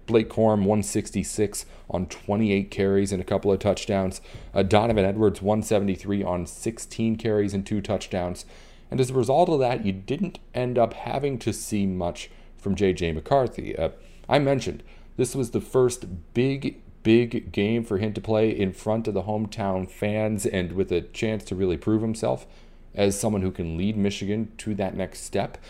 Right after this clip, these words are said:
I think Michigan proved itself. I, I, again, don't know if we saw exactly the game-breaking stuff from J J McCarthy, though, just because we didn't have to. He was good. Seventeen of twenty-four,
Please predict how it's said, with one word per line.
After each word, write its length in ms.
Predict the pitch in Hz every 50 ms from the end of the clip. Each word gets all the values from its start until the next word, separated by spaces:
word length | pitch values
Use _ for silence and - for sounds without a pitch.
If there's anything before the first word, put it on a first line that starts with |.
| - - - -
I 100 | - 98
think 220 | 92 113 107 101 92
Michigan 360 | 95 101 98 - 151 147 147
proved 220 | - 170 165 160
itself. 500 | 160 - - - - - 220 208 - - - - - - - - - - - - - - -
I, 80 | -
I, 220 | 110 113 113 113 110 113 120 - - - - - - - -
again, 360 | 123 117 135 139 120 110 101
don't 220 | 110 123 123 113
know 220 | - 117 113 113 107
if 100 | 101 -
we 140 | 113 107 92
saw 420 | - - 131 120 117 117 107 -
exactly 600 | - 107 98 90 87 104 104 104 - - 113 104
the 160 | 95 92 95 80
game-breaking 920 | - - 98 101 107 104 98 - - 82 95 104 113 110 - 98 95 85
stuff 320 | - - - 85 76 76
from 160 | - 92 85 78
J 200 | 82 82 78 76
J 160 | 76 78 71
McCarthy, 500 | 71 71 - 113 117 113 110 - 95 90
though, 180 | 82 85 87
just 220 | 87 - - - -
because 240 | 165 156 151 139 117
we 100 | 120 117
didn't 220 | 120 113 101 98
have 260 | 113 113 - - - -
to. 180 | - - - - - - - - - - - -
He 100 | - 165
was 140 | 151 127
good. 240 | - 135 95 - -
Seventeen 580 | - - 123 120 131 127 - - - 123 123 117
of 60 | 113
twenty-four, 720 | - - 117 113 117 110 - - 104 101 101 98 95 98